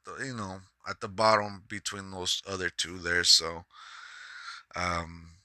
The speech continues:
I'm, I'm curious to see as what other movies he's gonna direct. Yeah,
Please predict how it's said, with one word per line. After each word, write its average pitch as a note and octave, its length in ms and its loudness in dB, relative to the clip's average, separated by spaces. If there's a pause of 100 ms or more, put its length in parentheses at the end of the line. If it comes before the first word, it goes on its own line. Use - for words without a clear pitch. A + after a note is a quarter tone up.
(500)
I'm, G2 360 -4
I'm F#2+ 280 -12
curious A#2+ 380 6
to - 60 6
see B2 260 8
as A2+ 320 8
what A2+ 180 4
other A#2 200 4
movies A#2+ 360 0
he's A#2 160 -2
gonna A2 540 4
direct. G#2+ 580 8
Yeah, F#2 140 2